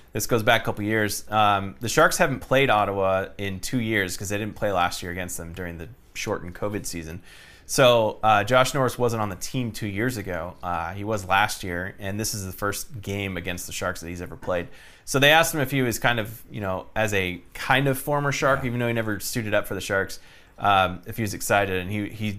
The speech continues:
Speaker 1: was like, "Yeah, I wouldn't, I wouldn't be lying." I mean, I'm paraphrasing, but I wouldn't be lying if I said I wasn't. Like, I'm pretty jacked up to play against these guys. So, um, yeah, I was expecting a good game out of him, and,
Speaker 2: Yeah.
Speaker 1: and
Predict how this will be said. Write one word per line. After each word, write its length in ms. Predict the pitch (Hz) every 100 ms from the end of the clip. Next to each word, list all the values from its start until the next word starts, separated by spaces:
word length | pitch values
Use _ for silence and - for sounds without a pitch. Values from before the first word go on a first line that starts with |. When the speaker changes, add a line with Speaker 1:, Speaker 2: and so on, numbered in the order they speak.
| 110 -
Speaker 1:
was 140 | 101
like, 140 | 95
"Yeah, 160 | 101 120
I 40 |
wouldn't, 280 | 104 104 82 -
I 40 |
wouldn't 160 | 98 98
be 80 | 92
lying." 380 | 90 95 90 76
I 60 |
mean, 100 | 90
I'm 100 | 85 82
paraphrasing, 560 | 90 85 78 80 85
but 100 | 87
I 60 | 92
wouldn't 200 | 117 113
be 80 | 95
lying 420 | 92 - 95 85
if 180 | 82 80
I 200 | 78 85 -
said 260 | - 90
I 60 | 82
wasn't. 340 | 80 90 82
Like, 180 | 76 85
I'm 120 | 85
pretty 260 | 73 95 82
jacked 320 | - 73 -
up 180 | 82 -
to 80 | 71
play 200 | 82 78
against 200 | 78 76
these 120 | 71
guys. 280 | 67 71 -
So, 220 | 69 - - - - - -
um, 480 | 85 85 78 76 - _ - - -
yeah, 240 | 113 104
I 60 | 117
was 120 | 117
expecting 400 | - 123 101 107
a 60 |
good 140 | 101 104
game 180 | 101 101
out 120 | 90
of 60 |
him, 200 | 98 98
and, 140 | 95 90
Speaker 2:
Yeah. 100 | 98
Speaker 1:
and 260 | 95 95